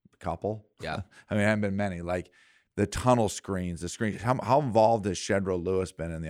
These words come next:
Speaker 1: offense this year? You know, not, you'd think more. You know what I mean? He's, he's done a good job, don't
Speaker 2: Yeah.
Speaker 1: get me wrong, but this be the games where, like, I try to figure out ways to get the ball to Shedro Lewis in space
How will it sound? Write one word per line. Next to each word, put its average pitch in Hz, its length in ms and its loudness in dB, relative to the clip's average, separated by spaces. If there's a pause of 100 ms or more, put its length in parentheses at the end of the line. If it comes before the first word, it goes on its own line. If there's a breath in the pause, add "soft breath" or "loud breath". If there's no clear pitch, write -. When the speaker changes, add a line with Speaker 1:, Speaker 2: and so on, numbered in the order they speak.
Speaker 1:
offense 78 280 -10
this 76 200 -12
year? 58 260 -12 (320)
You 92 120 -6
know, 95 360 -2
not, - 300 -4 (220)
you'd 101 220 0
think 156 280 0
more. 135 480 2 (180)
You 98 80 -2
know 107 60 2
what 110 80 2
I 110 40 0
mean? 113 200 0
He's, 110 240 -2 (320 soft breath)
he's 107 140 -2
done 131 120 6
a 123 60 2
good 104 180 2
job, 120 300 2
don't 101 100 0
Speaker 2:
Yeah. 80 60 -2
Speaker 1:
get 98 80 -2
me 95 80 -4
wrong, 117 340 2
but 87 240 0 (400 soft breath)
this 120 320 4
be 113 280 2
the 101 100 -2
games 110 340 -2
where, 92 120 -2
like, 90 160 -4 (120)
I 92 140 -2
try 110 300 2
to 90 160 -2 (200 soft breath)
figure 117 400 4
out 104 200 4
ways 107 380 0
to 98 100 -10
get 92 160 -6
the 85 80 -12
ball 95 260 2
to 92 60 -2
Shedro 92 440 -2
Lewis 95 320 -2
in 85 120 -8
space 98 480 0